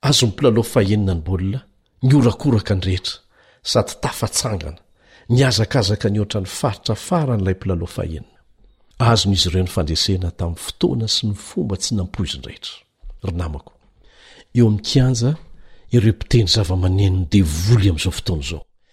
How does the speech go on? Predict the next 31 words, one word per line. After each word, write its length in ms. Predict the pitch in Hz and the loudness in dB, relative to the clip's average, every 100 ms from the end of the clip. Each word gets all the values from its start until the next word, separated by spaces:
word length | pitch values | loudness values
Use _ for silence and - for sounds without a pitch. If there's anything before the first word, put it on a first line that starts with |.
| _ - | _ 0
Mihevitra 460 | 139 151 139 - - | 4 4 4 2 0
izy 100 | 113 | 2
ireo 140 | 127 | 2
fa 140 | - 98 | 2 -2
vita 440 | 65 92 - 98 | 0 -4 -2 -4
ny 80 | 87 | -4
lalao. 300 | 69 - - - - - | -8 -10 -14 -14 -14 0
Mihevitra 480 | 139 185 214 - 143 | 4 6 4 2 2
izy 140 | 120 | 2
ireo 120 | 131 | 2
fa 200 | 156 147 120 - | 2 -2 -4 -4
isika 520 | 131 120 - - 185 - | 0 2 2 2 0 -2
kristianina 600 | 165 - - 170 151 131 | -2 -2 0 2 2 2
mitandrina 640 | 131 123 208 220 175 147 | 2 2 2 2 4 2
ny 60 | 110 | 2
didin'Andriamanitra, 720 | 117 120 110 107 107 98 - - - - 120 | 4 4 6 4 2 -2 -8 -14 -20 -4 2
ireo 240 | 123 156 | 4 6
mino 380 | 151 156 196 160 | 6 6 6 4
tanteraka 500 | 165 160 220 151 135 | 2 4 4 4 2
ny 80 | 110 | 2
Baiboly, 460 | 98 92 160 160 - _ - - | 2 0 -2 -6 -10 _ -12 -2
ary 200 | 117 131 | 2 2
mitazona 500 | 127 - 170 123 127 | 2 2 2 4 4
ny 60 | 127 | 4
fahamarinana 640 | 170 139 135 139 127 120 | 4 4 6 6 6 4
rehetra, 340 | 107 156 - - - - - - - - | 4 2 2 -4 -10 -16 -16 -16 -12 -4
dia 220 | 92 107 | 2 2
vahoaka 500 | 98 82 85 - - - | 2 0 -2 -2 -4 -4
resy. 400 | - - - - - - - - - - - | -4 -4 -4 -10 -16 -18 -18 -18 -18 -20 -4
Ry 140 | 92 87 | -2 0
namako, 420 | 80 73 - | -2 -4 -10